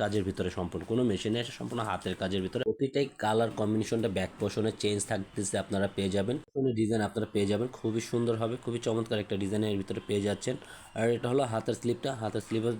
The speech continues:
দেওয়া আছে একসাথে। আর এটা দোপাট্টা, দোপাট্টা খুবই সুন্দর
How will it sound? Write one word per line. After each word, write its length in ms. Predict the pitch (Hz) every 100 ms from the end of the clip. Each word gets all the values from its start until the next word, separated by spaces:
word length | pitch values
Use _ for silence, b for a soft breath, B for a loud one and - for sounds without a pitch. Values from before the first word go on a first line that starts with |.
| 98
দেওয়া 140 | 110 110
আছে 120 | - 110
একসাথে। 260 | 117 117 117
আর 60 | 98
এটা 100 | 113 104
দোপাট্টা, 400 | 117 107 98 - 85 B B B -
দোপাট্টা 380 | 113 113 120 127 123
খুবই 240 | 120 117 123 -
সুন্দর 280 | 127 127